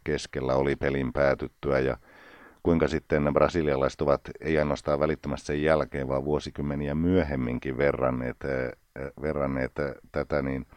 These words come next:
tällaisiin suuriin tapahtumiin, että heistä tuntui kuin, eh,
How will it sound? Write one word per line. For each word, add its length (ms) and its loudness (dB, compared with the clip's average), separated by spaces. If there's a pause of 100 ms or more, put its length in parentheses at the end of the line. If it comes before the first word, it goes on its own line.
(500)
tällaisiin 340 0
suuriin 520 0
tapahtumiin, 640 -2
että 220 -6
heistä 260 -6
tuntui 400 -4
kuin, 280 -4
eh, 160 -4